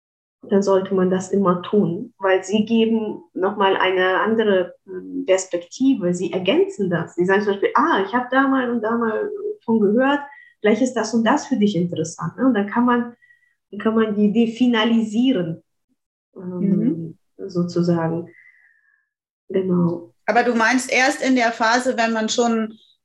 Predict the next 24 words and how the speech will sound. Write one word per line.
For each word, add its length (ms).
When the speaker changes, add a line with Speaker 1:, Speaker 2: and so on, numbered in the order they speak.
Speaker 2:
die 120
Idee 260
für 160
sich 260
fest 340
hat 160
und 100
auch 140
sie 180
schon 240
so 140
gut 240
hat, 160
dass 180
man 120
sie 120
kommunizieren 840
kann. 440
Speaker 1:
Richtig. 160
Speaker 2:
Aber 180
davor, 540
also 220
in 200
der 320